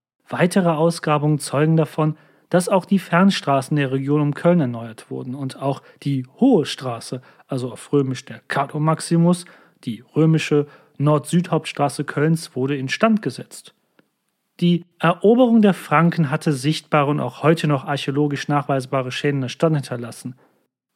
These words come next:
Aber es ist auch eben jene Phase hier am Ende des vierten Jahrhunderts, in der das Prätorium, der Sitz des römischen Statthalters, am prächtigsten ausgebaut wurde. Und sowas tat man doch nicht, wenn man nicht an eine weitere römische Zukunft glaubte, oder?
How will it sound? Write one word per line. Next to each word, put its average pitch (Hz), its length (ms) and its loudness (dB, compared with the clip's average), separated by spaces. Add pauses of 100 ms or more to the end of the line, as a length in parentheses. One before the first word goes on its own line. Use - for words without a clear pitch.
(140)
Aber 165 240 4
es 175 100 2
ist - 60 0
auch 196 240 2
eben 226 220 4
jene 202 260 6
Phase 151 480 0
hier 135 400 0
am 123 160 -10
Ende 156 220 2
des 131 180 0
vierten 170 340 0
Jahrhunderts, 135 600 2
in 139 100 -2
der 160 140 2
das 156 180 0
Prätorium, 151 760 0
der 110 320 -12
Sitz - 340 -2
des - 240 -6
römischen 165 340 2
Statthalters, 147 720 -4 (320)
am 196 220 2
prächtigsten 175 800 -2
ausgebaut 139 640 -4
wurde. 123 260 -14 (560)
Und 131 220 -8 (420)
sowas 135 360 0
tat - 240 -2
man 165 100 4
doch 143 180 -2
nicht, 160 260 -2
wenn 147 100 2
man 143 200 0 (320)
nicht 160 160 -2
an 156 80 0
eine 139 220 -2
weitere 156 320 0
römische 151 440 0
Zukunft 208 460 -2
glaubte, 120 380 -10
oder? 165 340 -10